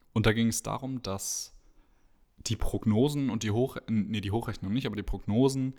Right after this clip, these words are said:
ergeben haben, ähm, dass es einen Kampf zwischen, also einen, ähm, Konkurrenzkampf zwischen,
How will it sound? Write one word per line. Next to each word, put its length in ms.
ergeben 480
haben, 640
ähm, 560
dass 180
es 100
einen 160
Kampf 380
zwischen, 460
also 180
einen, 420
ähm, 500
Konkurrenzkampf 1000
zwischen, 760